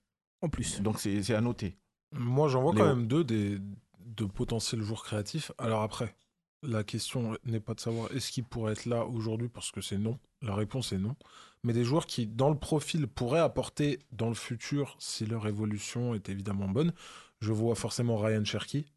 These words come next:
Speaker 3: qui n'a que vingt ans, rappelons-le, et Désiré Doué, euh, du Stade Rennais, qui est courtisé d'ailleurs par le, le Paris Saint-Germain. Euh, sont deux joueurs qui, pour moi, ont les qualités pour créer, d'ailleurs sont des joueurs créatifs. Après,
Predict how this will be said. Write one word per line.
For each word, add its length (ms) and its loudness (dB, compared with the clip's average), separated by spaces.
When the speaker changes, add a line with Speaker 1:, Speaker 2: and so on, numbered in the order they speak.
Speaker 3:
qui 140 -4
n'a 100 2
que 220 0
vingt 340 4
ans, 80 4
rappelons-le, 460 -2
et 120 6
Désiré 440 6
Doué, 320 4
euh, 580 2
du 140 -6
Stade 260 0
Rennais, 340 2
qui 140 -4
est 180 -2
courtisé 380 -10
d'ailleurs 260 0
par 140 -4
le, 360 -2
le 160 -6
Paris 220 -2
Saint-Germain. 440 0
Euh, 600 2
sont 260 0
deux 240 6
joueurs 400 4
qui, 160 0
pour 300 4
moi, 440 6
ont 140 8
les 160 6
qualités 440 2
pour 220 -6
créer, 220 -2
d'ailleurs 400 2
sont 120 0
des 120 4
joueurs 180 -2
créatifs. 540 -4
Après, 480 4